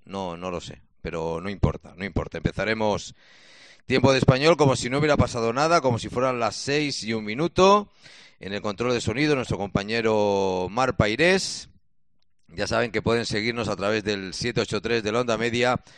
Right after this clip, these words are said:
aplicaciones de móvil y también internet. Hoy es un día donde vamos a empezar a hablar del partido del sábado ante el Atlético de Bilbao, pero está claro, está claro que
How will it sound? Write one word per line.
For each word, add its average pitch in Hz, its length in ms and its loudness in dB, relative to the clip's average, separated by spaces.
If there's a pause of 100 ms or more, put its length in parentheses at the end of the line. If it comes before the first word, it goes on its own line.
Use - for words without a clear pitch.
(140)
aplicaciones 113 680 0
de 98 120 -2
móvil 113 500 0
y 117 240 -6
también 101 760 -6
internet. 92 580 -8 (680)
Hoy 170 260 2
es 180 120 2
un 165 300 0
día 165 260 4
donde 120 340 2
vamos 117 220 2
a - 20 2
empezar 120 340 0
a 110 40 4
hablar 123 480 2
del 92 760 -6
partido 104 420 -4
del 98 160 -2
sábado 139 600 2 (380)
ante 85 340 -10
el 85 80 -6
Atlético 95 340 -4
de 98 60 -2
Bilbao, 127 520 0 (460)
pero 151 280 6
está 131 280 0
claro, 131 500 0 (140)
está 107 260 -8
claro 117 460 -2 (500)
que 98 1080 -2